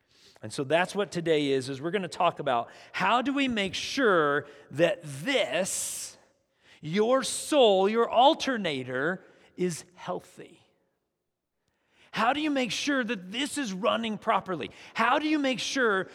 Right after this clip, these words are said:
that the answers to those ten questions are no longer yes, but they're no? No, I'm not apathetic. I'm good. Yeah, no, I do wanna get out of bed. This is awesome. God is good.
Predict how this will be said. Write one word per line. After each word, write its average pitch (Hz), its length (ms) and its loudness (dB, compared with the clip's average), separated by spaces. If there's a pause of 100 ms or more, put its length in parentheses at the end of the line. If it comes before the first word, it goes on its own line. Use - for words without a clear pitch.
(140)
that 208 260 2
the 208 160 -6
answers 277 500 -4
to 226 100 -8
those 196 200 -2
ten 262 260 -4
questions 196 500 -6
are 190 120 0
no 254 260 0
longer 226 380 -2
yes, 180 680 -2 (240)
but 196 160 -2
they're 190 140 0
no? 185 440 2 (180)
No, 196 160 2
I'm 240 160 2
not 302 220 2
apathetic. 196 580 -2
I'm 254 160 2
good. 349 500 2 (1200)
Yeah, 262 340 2
no, 262 200 0
I 294 180 2
do 285 260 0
wanna 359 240 -2
get 277 160 0
out 240 160 4
of 208 80 -4
bed. 180 220 2
This 277 180 -4
is 277 160 -8
awesome. 269 380 -4
God 269 240 0
is 254 140 -8
good. 285 200 -4